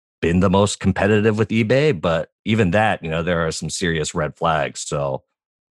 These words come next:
um, maybe it's gonna be two or three really good options as compared to eBay. But, you know,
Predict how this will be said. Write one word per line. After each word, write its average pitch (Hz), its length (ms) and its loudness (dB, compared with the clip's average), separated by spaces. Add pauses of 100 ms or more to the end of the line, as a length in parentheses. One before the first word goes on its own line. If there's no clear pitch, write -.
(120)
um, - 320 -2
maybe 120 200 2
it's 139 100 -4
gonna 147 200 2
be 139 180 0
two 160 340 2
or 151 60 4
three 123 360 2
really 95 340 2
good 87 200 0
options 80 640 -4
as 80 180 -6
compared 82 360 -6
to - 80 -10
eBay. 73 500 -6
But, 73 320 -6
you 80 80 -10
know, 67 220 -6